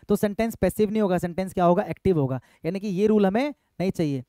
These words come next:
हमें एक्टिव चाहिए। एक्टिव में क्या होता है? मॉडल के साथ only क्या होता है? वी वन। मॉडल के साथ only क्या होता है भाई? वी वन होता है, तो हमें ये चाहिए। तो यहाँ पे हमें क्या करना पड़ेगा? इस बी को हटाना पड़ेगा और मेंटेन की जगह पर क्या करना पड़ेगा? मेंटेन, खत्म।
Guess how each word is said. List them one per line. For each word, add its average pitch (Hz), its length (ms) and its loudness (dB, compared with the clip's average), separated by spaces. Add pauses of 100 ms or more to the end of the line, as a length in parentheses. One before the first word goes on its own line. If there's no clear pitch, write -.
(140)
हमें 202 160 0
एक्टिव 196 220 0
चाहिए। 156 280 0
एक्टिव 170 360 -2
में 208 80 -2
क्या 208 120 2
होता 196 180 4
है? 247 60 2
मॉडल 190 260 2
के 185 100 -4
साथ 190 140 0
only 175 300 -2
क्या 175 100 -2
होता 160 160 0
है? 247 60 -2
वी 180 120 -2
वन। 127 180 -4 (440)
मॉडल 170 240 0
के 185 80 -2
साथ 180 120 0
only 180 240 -2
क्या 180 120 2
होता 175 160 2
है 185 40 -2
भाई? 220 160 0
वी 160 100 2
वन 147 160 0
होता 135 180 -2
है, 151 40 -6
तो 185 100 -2
हमें 214 140 -2
ये 175 180 -2
चाहिए। 127 320 -8 (340)
तो 175 60 -2
यहाँ 175 160 -2
पे 190 60 2
हमें 185 140 -2
क्या 180 140 0
करना 180 200 -2
पड़ेगा? 190 360 0 (260)
इस 151 140 -8
बी 202 160 0
को 214 100 2
हटाना 196 260 2
पड़ेगा 214 400 0 (240)
और 170 160 4
मेंटेन 180 360 -4
की 202 100 -4
जगह 196 160 -2
पर 190 120 -2
क्या 180 140 -4
करना 170 200 -6
पड़ेगा? 226 260 -6
मेंटेन, 143 480 -8 (300)
खत्म। 143 240 -4